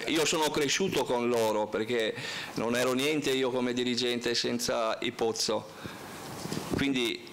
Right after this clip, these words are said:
è un grazie a loro se sono qua, ma, ma non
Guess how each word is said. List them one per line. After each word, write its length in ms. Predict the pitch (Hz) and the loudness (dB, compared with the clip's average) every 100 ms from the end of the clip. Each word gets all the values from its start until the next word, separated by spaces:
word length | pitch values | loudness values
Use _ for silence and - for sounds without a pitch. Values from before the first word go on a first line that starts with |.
| - | -8
è 140 | - 123 | -2 0
un 100 | 123 | 2
grazie 400 | 127 139 147 160 | 2 2 2 2
a 40 | |
loro 360 | 151 156 175 156 | 2 2 2 2
se 120 | 117 | 0
sono 260 | 123 143 151 | 0 0 0
qua, 340 | 143 143 175 - | 2 2 0 -4
ma, 160 | - 107 | -4 0
ma 200 | 117 127 | 2 2
non 400 | 131 151 160 147 | 2 2 0 -2